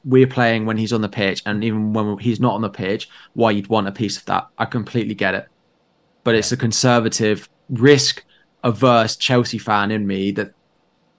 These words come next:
Speaker 1: the F P L manager in me wouldn't take a, a gamble on someone like Reece James, and then the Chelsea fan in me doesn't want Chelsea to take risks with Reece James.
Speaker 2: Wow.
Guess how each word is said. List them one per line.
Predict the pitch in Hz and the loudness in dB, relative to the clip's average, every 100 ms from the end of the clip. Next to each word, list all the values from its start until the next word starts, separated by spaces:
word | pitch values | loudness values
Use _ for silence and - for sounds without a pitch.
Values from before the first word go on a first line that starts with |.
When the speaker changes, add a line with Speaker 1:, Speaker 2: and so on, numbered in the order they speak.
| _ - | _ -2
Speaker 1:
the | 127 123 | 0 2
F | 165 156 | 2 2
P | 160 | 2
L | 151 | 4
manager | 139 135 123 113 101 120 - _ - | 4 4 2 0 0 0 -4 _ -6
in | 117 107 | -2 0
me | 98 120 131 _ - | 0 0 -4 _ -2
wouldn't | 123 123 113 | 2 2 2
take | 123 123 | 0 0
a, | 110 - - | -4 -8 -4
a | 123 | -2
gamble | 120 113 110 107 | 2 2 2 -2
on | 101 | -2
someone | 110 104 101 | -4 -2 0
like | 95 | 0
Reece | 104 101 | -2 -4
James, | 101 95 98 98 | -2 -2 -2 -4
and | 113 | -6
then | 101 | -4
the | 104 | -4
Chelsea | - 123 117 113 | 0 2 2 -2
fan | 101 101 98 | -2 0 0
in | 101 98 | 0 -2
me | 98 98 113 _ _ - | -2 -4 -6 _ _ -2
doesn't | 120 104 110 | 0 0 0
want | 107 101 | -2 -2
Chelsea | - 117 110 110 | 2 2 2 -2
to | 98 | -6
take | - 101 92 | -4 -4 -2
risks | 98 - - | -4 -4 -8
with | 107 104 | -8 -6
Reece | 98 | -6
James. | 98 101 92 95 117 - _ | -4 -2 -2 -4 -8 -12 _
Speaker 2:
Wow. | 87 85 82 | -14 -14 -16